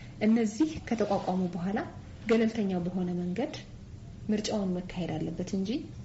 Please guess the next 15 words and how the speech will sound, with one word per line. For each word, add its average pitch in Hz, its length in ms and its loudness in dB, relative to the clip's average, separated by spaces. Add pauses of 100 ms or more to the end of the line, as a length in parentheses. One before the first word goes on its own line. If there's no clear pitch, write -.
(160)
የህገ 202 320 0
መንግስት 220 400 2
ትርጉም 226 340 2
የማይሰጥበት 196 680 0
ትርጉም 214 320 0
ሰጥቶ - 300 -6 (300)
ምርጫ 226 260 4 (100)
ያራዘመ 208 580 2
አካል - 320 -4 (240)
አሁን 254 200 0 (300)
ለራሱ 220 440 2
ስጋት 214 400 0
ሲሆንበት 208 600 0 (420)
አጠቃላይ 220 440 2 (640)
አገሪቷን 226 500 4